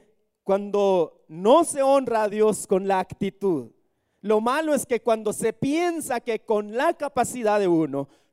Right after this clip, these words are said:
con las fuerzas de uno es que ha logrado las cosas en la vida. La gloria le pertenece a Dios.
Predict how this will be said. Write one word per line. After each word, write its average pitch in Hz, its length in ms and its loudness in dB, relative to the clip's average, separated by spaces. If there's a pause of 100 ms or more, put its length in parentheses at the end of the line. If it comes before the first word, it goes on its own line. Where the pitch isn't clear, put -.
(160)
con 339 260 0
las 330 200 -6
fuerzas 226 480 0
de 196 100 -2
uno 311 320 -2
es 214 120 -6
que 214 220 -4 (220)
ha 240 120 -2
logrado 220 520 0
las 202 220 -4
cosas 240 440 -2
en 175 140 -6
la 165 100 -6
vida. 151 400 -12 (500)
La 190 200 0
gloria 220 760 4 (160)
le 180 220 -2
pertenece 175 1040 -2 (240)
a 151 160 -8
Dios. 139 600 -10